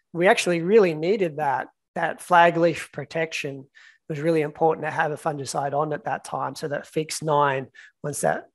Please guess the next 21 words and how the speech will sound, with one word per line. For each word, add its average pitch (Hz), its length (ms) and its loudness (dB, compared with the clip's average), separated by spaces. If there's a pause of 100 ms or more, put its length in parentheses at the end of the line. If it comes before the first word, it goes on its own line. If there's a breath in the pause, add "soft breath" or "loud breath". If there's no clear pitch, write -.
flag 147 300 0
leaf 156 200 0
is 143 100 -6
fully 160 280 0
emerged 147 540 2
or 143 160 2
as 139 140 0
it's, - 260 -4 (240)
you 143 80 -8
know, 123 180 -8 (200)
completing 151 460 0
its - 140 -8
emergence 143 680 -6
in - 220 -10
that - 140 -2
stage 147 380 -2
before. 156 540 6 (600 loud breath)
And 190 100 6
then, 185 80 10
of 190 100 2
course, - 540 8